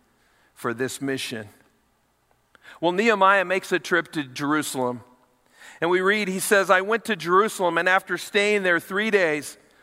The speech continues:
I set out during the night with a few others. I had not told anyone what my God had put in my heart to do for Jerusalem." Nehemiah was on a mission from God,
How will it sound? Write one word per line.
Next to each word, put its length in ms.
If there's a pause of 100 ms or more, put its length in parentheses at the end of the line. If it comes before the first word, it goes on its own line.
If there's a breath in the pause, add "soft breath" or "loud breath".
(140 soft breath)
I 100
set 280
out 240
during 240
the 80
night 380
with 160
a 80
few 260
others. 480 (720 soft breath)
I 120
had 200
not 340
told 380
anyone 640 (400 loud breath)
what 240
my 260
God 360
had 240
put 180
in 180
my 220
heart 360
to 100
do 440 (360 soft breath)
for 200
Jerusalem." 760 (1080)
Nehemiah 520
was 180
on 140
a 40
mission 600 (240 soft breath)
from 260
God, 480